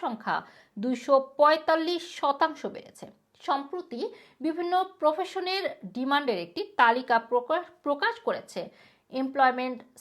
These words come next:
সাইট ইনডিড। এতে টিচিংয়ের পরে সলিসিটর, প্রজেক্ট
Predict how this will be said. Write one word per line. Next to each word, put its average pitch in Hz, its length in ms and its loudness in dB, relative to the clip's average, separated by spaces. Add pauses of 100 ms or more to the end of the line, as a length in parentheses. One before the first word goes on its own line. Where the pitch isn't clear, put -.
(140)
সাইট 294 380 4 (380)
ইনডিড। 226 400 -4 (420)
এতে 196 240 -2 (520)
টিচিংয়ের 370 540 -2 (140)
পরে 196 280 4 (360)
সলিসিটর, 220 600 0 (320)
প্রজেক্ট 220 360 -2